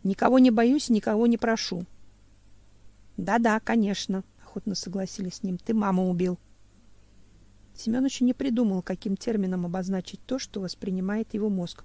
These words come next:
мыслеобразы, мыслефразы. Уж во всяком случае, никак не слова. Это он сам пытается зачем-то переводить на слова чужие послания. А их требуется очень много для описания самого простенького мыслеобраза, мелькнувшего в сознании.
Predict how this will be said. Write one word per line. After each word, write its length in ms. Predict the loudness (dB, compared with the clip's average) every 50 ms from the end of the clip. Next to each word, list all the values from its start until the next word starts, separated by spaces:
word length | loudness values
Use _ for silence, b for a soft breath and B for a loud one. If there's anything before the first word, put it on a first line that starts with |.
| -8
мыслеобразы, 680 | -8 -8 -6 -4 -4 -4 -2 -2 -2 -2 -4 -4 -6 -4
мыслефразы. 680 | -4 -4 -4 -4 -6 -8 -8 -6 -6 -6 -6 -6 -6 -10 -12 -16 -20 -20 -20 -20 -20 -20 -20 -20 -16 -8 -6
Уж 120 | -2 2
во 100 | 2 2
всяком 260 | 4 4 4 4 4
случае, 380 | 2 0 -4 -4 -2 -2 0 0
никак 320 | 0 0 -2 -6 -4 -2
не 60 | -4
слова. 420 | -4 -2 -2 -2 -2 -2 -4 -6 -8 -10 _ -20 -20 -20 _ -20 -8 -8
Это 220 | -8 -4 -2 0
он 120 | 0 0 0
сам 260 | 0 -2 0 -2 0
пытается 480 | -2 -6 -4 -2 -2 -2 -2 -4 -8 -4
зачем-то 480 | -4 -4 -4 -2 -2 -2 -2 -2 -6
переводить 560 | -6 -4 -4 -2 -2 -2 -2 -4 -4 -4 -4
на 60 | -4 -4
слова 340 | -4 -4 -6 -2 -2 -4
чужие 320 | -2 -2 -4 -4 -2 -4 -4
послания. 580 | -4 -6 -8 -6 -4 -4 -2 -2 -4 -4 -8 b b b b b b b b b b b b
А 100 | 0 2
их 160 | 2 2 2 0
требуется 540 | -2 -2 0 0 0 0 -2 -2 -4 -4
очень 280 | -4 -4 -4 -2 2 4
много 360 | 4 4 4 2 0 -2 -4
для 180 | -4 -4 -4 -4
описания 540 | -4 -6 -10 -10 -6 -4 -2 0 0 0 -2
самого 380 | -2 -4 -2 -2 -2 -2 -4
простенького 640 | -6 -6 -6 -6 -6 -4 -2 -4 -2 -2 -2 0 0
мыслеобраза, 720 | 0 0 -2 -4 -4 -2 -2 -2 -2 -4 -6 -6 -8 -10 b b b b b b b b b
мелькнувшего 560 | -6 -6 -6 -4 -4 -4 -4 -4 -6 -6 -6
в 60 | -6 -6
сознании. 540 | -4 -4 -4 -2 -2 -2 -2 -4 -6 -6